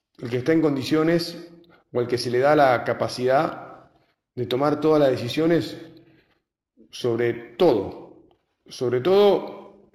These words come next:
y sobre todos. Es decir, el que posee plenamente no solo las cosas, sino a las personas. Tal vez por eso sea que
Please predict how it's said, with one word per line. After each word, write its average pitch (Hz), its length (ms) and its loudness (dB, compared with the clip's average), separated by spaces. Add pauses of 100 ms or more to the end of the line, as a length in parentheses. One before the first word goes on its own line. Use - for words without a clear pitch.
y - 100 -8
sobre 123 240 -2
todos. 123 640 0 (1600)
Es 131 100 -4
decir, 147 720 -2 (220)
el 127 160 -6
que 131 100 0
posee 151 920 0 (720)
plenamente 147 640 2
no 143 140 0
solo - 880 0
las 120 220 -6
cosas, - 680 -2 (720)
sino 139 800 -2
a 113 80 -4
las 110 120 -6
personas. 117 640 -2 (640)
Tal 117 120 -6
vez 170 80 2
por 151 160 -4
eso 170 180 -2
sea 143 240 2
que 120 200 -4